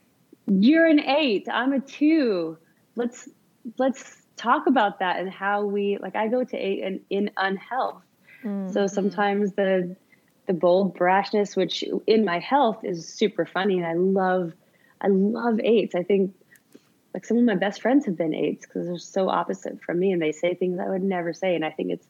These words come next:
Speaker 1: hilarious. Uh, and I love the, yeah, the justice drive and the,
Speaker 3: Yeah.
Speaker 1: oh,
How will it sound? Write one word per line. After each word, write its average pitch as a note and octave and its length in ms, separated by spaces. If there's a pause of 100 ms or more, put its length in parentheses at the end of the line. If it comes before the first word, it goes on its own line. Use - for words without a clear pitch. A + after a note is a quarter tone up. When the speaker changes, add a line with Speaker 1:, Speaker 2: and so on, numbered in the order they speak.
(220)
Speaker 1:
hilarious. F3 680 (720)
Uh, E3+ 440 (800)
and F#3+ 160
I F3 60
love E3 320
the, D#3+ 420 (440)
yeah, E3+ 160
the D3+ 120
justice F3 800
drive E3 580
and D#3 180
the, D3 260 (1200)
Speaker 3:
Yeah. F#3 220
Speaker 1:
oh, E3+ 260